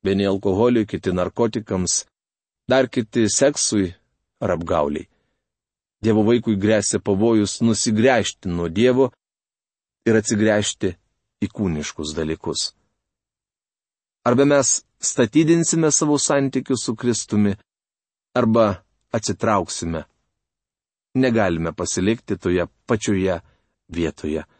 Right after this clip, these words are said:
Šiais žodžiais aš šiandien norėjau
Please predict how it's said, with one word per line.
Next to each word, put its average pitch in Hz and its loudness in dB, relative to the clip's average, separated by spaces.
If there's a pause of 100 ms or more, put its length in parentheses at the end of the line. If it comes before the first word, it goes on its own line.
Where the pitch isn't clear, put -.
(2250)
Šiais 101 0 (340)
žodžiais 101 0
aš 87 -4 (200)
šiandien 92 -4
norėjau 90 0